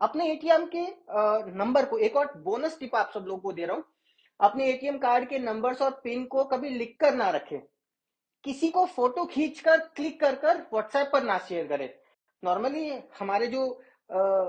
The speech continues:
similarly एज के students होते हैं, जब भी हमको किसी को पेमेंट करना है या किसी को urgently need है, तो हम अपने एटीएम की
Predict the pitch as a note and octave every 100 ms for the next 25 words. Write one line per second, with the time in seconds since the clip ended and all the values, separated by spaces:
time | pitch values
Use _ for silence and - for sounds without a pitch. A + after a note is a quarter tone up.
0 | - - B3 B3+ B3+ B3+ A#3 A3+ - B3
1 | - G#3+ A3+ A#3 G#3+ A3 A3 G#3+ G3+ G3
2 | A3 G#3 G#3 G#3+ G#3+ G3+ G#3+ G#3+ G#3 -
3 | _ - F#3+ G#3+ G#3+ G#3+ G#3+ G3 G3 G3
4 | G3 F#3+ F#3+ G3 F#3+ F#3+ - G3 - G3+
5 | G3 F3+ G#3+ G#3 A3 G3+ G3 G3+ G3+ G#3+
6 | A#3+ A3+ G#3+ A#3 A3+ A#3+ A#3+